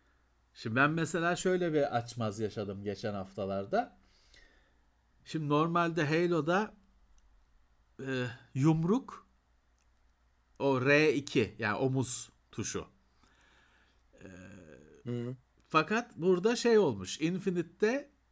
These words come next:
Speaker 1: o işte ip atma bilmem ne olmuş. Yumruk ya da işte melee nasıl dersen o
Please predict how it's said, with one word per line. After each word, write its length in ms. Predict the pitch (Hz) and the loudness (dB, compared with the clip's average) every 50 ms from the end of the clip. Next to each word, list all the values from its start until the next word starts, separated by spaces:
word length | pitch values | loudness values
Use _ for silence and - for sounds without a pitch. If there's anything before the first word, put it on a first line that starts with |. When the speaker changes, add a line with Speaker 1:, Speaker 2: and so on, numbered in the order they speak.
| _ - | _ 2
Speaker 1:
o 320 | - 190 208 226 254 262 - _ _ _ _ _ _ - | 4 6 6 6 4 2 -6 _ _ _ _ _ _ -8
işte 400 | 156 - - 208 185 170 - - - _ - | -6 -2 2 2 2 2 0 -4 -14 _ -2
ip 180 | 190 196 196 | -2 2 4
atma 420 | 208 175 165 - - 185 185 175 170 | 4 4 4 2 0 -2 0 0 0
bilmem 420 | 180 175 180 185 185 180 190 190 | -2 -2 0 0 0 0 0 2
ne 60 | 202 | 2
olmuş. 640 | 208 196 160 147 135 131 175 302 302 - - - - - _ _ _ _ - | 2 4 4 4 2 2 -2 -4 -4 -4 -6 -6 -8 -12 _ _ _ _ 4
Yumruk 600 | 185 190 185 185 208 269 285 - - - _ _ _ - | 4 4 4 4 -2 -4 -4 -6 -12 -20 _ _ _ -8
ya 180 | - 147 139 135 | -4 -4 -2 -2
da 80 | 123 | -4
işte 200 | 113 117 - 117 | -6 -4 -6 -6
melee 420 | 110 123 139 131 127 131 131 147 156 | -4 -4 -4 -4 -2 -2 -4 -4 -6
nasıl 280 | 143 123 113 - 120 | -8 -10 -8 -8 -6
dersen 480 | 117 113 104 101 - - 208 240 294 - - - | -4 -4 -4 -4 -4 -4 -4 -4 -6 -8 -10 -4
o 320 | 170 165 165 156 - - | -2 -2 -2 -2 -4 -8